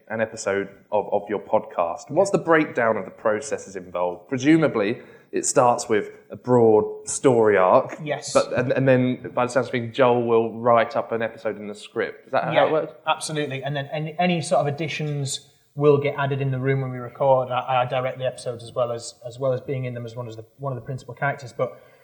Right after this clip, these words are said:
Speaker 2: uh, obviously, if people are knowledgeable about football, they know what's happening with Manchester City at the moment.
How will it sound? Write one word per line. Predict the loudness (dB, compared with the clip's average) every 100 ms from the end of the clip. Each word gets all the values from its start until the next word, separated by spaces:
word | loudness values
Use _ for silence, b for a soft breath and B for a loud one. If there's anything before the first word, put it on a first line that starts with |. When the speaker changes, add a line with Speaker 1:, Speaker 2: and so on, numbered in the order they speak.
| b 0
Speaker 2:
uh, | 4 4 4
obviously, | 2 2 -2 -2 -2 -2
if | 0
people | 2 2 0 -2 -4 -4
are | 0 2 2 0 -2 -18 -2
knowledgeable | 8 10 10 6 2
about | 0 -2
football, | -2 -2 -2
they |
know | -2 -2 -2 -4 -4
what's | 0 -2 -2
happening | -6 -4 -8
with | -2
Manchester | -2 -2 -8 -8
City | -6 -4 -4 -8 -14
at | -12
the | -8
moment. | -6 -8 -14